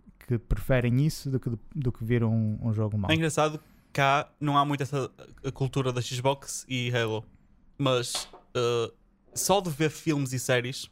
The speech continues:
Speaker 2: americanos, eh, da mesma forma que, imagina, um pai ou mãe, eh, com alguma idade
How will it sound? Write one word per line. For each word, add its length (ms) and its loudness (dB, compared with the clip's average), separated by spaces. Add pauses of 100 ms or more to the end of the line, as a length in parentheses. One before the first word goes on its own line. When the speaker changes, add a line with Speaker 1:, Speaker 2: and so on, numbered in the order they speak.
Speaker 2:
americanos, 560 -2 (720)
eh, 440 4
da 100 -2
mesma 240 2 (140)
forma 240 2
que, 160 -6
imagina, 520 -2 (320)
um 140 0
pai 400 0 (240)
ou 100 -2
mãe, 300 0 (760)
eh, 360 0
com 260 0
alguma 300 2
idade 340 2